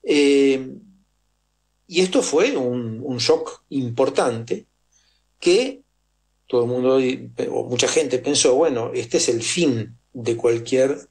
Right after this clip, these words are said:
eh, carrera política de Trump". Trump todavía era presidente en ejercicio.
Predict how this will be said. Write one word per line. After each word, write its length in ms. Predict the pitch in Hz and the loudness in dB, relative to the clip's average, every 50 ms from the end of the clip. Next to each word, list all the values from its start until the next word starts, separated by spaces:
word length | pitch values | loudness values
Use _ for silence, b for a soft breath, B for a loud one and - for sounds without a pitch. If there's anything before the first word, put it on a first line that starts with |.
| _ b b b b b b b b _ _ _ - | _ b b b b b b b b _ _ _ -4
eh, 680 | - 127 117 113 113 113 113 117 123 - - 120 117 117 | -2 0 0 0 0 -2 -2 -2 -4 -4 -6 -6 -8 -2
carrera 360 | - 120 127 135 139 135 113 | -2 2 4 4 4 2 2
política 460 | 113 117 131 156 156 - 147 - 117 | 2 2 0 0 0 0 -2 0 0
de 120 | 104 107 104 | 0 -2 -2
Trump". 440 | - - 269 - 139 110 - - _ _ _ _ _ | 0 0 2 2 0 -2 -6 -14 _ _ _ _ _
Trump 260 | - 117 - - - | -2 0 0 0 0
todavía 220 | - 110 - 123 123 | -2 -2 0 2 2
era 140 | - - | 0 0
presidente 520 | - 110 104 - - - - - 135 110 110 | -2 -2 -2 -2 0 0 0 0 0 0 -2
en 80 | 101 | -2
ejercicio. 680 | 101 - - - - - - 92 - - - - 117 | -4 -6 -6 -4 -4 -2 -2 -2 -2 -4 -4 -8 -18